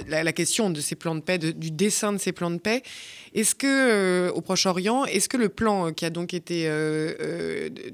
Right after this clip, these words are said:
dessiné par, euh, Donald Trump et Benjamin Netanyahu, et Benny Gantz d'ailleurs, qui a, qui avait, euh, lui aussi apporté son regard, a-t-il quoi que ce soit à voir, si ce n'est avec la vision qui était celle de Yitzhak Rabin, mais peut-être avec son pragmatisme ? Y a-t-il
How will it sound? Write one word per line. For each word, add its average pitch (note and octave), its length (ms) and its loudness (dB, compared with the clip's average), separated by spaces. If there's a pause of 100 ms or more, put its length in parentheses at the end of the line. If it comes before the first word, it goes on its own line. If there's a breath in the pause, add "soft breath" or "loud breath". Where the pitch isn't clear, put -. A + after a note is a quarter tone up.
dessiné F#3 560 0
par, D3 280 -2
euh, D3 60 -2
Donald D3+ 280 -2
Trump E3 260 -8
et D#3 60 -4
Benjamin D3+ 340 -2
Netanyahu, D#3 540 2
et F3+ 100 6
Benny D3+ 240 2
Gantz A3+ 380 0
d'ailleurs, D#3 400 -6
qui D#3 180 -8
a, C#3 80 -4
qui - 200 -10
avait, C#3+ 260 -2
euh, C3+ 60 -4 (360 loud breath)
lui E3 100 -2
aussi D#3+ 240 -2
apporté C#3+ 360 -6
son - 160 -4
regard, D#3 320 0 (340 loud breath)
a-t-il - 440 2
quoi - 260 2
que - 100 -6
ce A3 120 0
soit G3+ 280 2
à F3+ 140 4
voir, E3+ 320 2
si - 120 0
ce - 160 4
n'est C4 140 4
avec F3+ 260 4
la E3+ 100 0
vision E3 420 -2 (340 loud breath)
qui - 80 -6
était D#3 200 0
celle F#3 200 -2
de D#3+ 60 0
Yitzhak D#3 260 -4
Rabin, G#3 560 2
mais E3 200 2
peut-être A3+ 320 0
avec F#3+ 140 4
son F3 180 0
pragmatisme ? F#3 760 2
Y E3 140 0
a-t-il B3+ 340 0